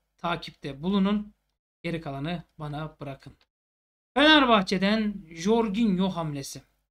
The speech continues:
Transfer çalışmaları sürdüren Fenerbahçe'de orta saha arayışları devam ediyor ve Fenerbahçe'nin listesinde bulunan Jorginho için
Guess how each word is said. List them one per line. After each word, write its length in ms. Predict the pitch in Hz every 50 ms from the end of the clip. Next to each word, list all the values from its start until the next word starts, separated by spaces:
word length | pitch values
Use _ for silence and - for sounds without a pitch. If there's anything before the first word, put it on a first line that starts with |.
| _ _ _ _ _ _ _ _ _ _ _ _ -
Transfer 400 | 311 359 320 302 - 302 277 277
çalışmaları 420 | 247 220 214 - 214 202 196 190
sürdüren 300 | - 220 190 202 190 190
Fenerbahçe'de 520 | 190 208 208 220 214 202 180 - 160 156
orta 220 | 156 165 160 - 208
saha 160 | - - 156
arayışları 400 | 160 190 185 185 - 160 180 180
devam 240 | 160 160 170 202 214
ediyor 220 | 208 175 160 143
ve 80 | 147 156
Fenerbahçe'nin 760 | - - - - 175 185 202 214 208 196 185 190 180 160 160
listesinde 380 | 160 160 - 180 185 196 196
bulunan 220 | 185 175 160 147 139
Jorginho 560 | 135 151 156 160 160 156 202 240 247 240 226
için 360 | 214 - 269 277 240 - -